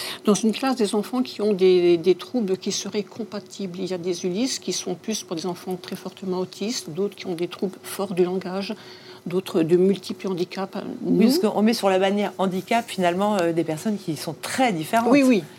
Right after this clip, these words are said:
Speaker 1: Donc
Speaker 2: Quand,
Speaker 1: là,
Speaker 2: euh,
Speaker 1: il s'agit quand même de les regrouper par, euh, type
Speaker 2: par,
Speaker 1: de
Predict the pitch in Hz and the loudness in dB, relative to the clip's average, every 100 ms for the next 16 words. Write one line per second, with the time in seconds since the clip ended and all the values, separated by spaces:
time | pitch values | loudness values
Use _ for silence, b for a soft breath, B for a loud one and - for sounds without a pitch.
0 | - 175 202 170 - - - 196 226 208 | 0 0 2 4 4 4 2 0 0 0
1 | 226 214 220 180 180 190 165 185 180 208 | 0 2 4 4 4 2 -2 -4 -6 -2
2 | 254 262 - - - 175 - 170 - - | -2 -4 -12 -20 -4 -2 -2 -4 -6 2
3 | 294 190 | 6 8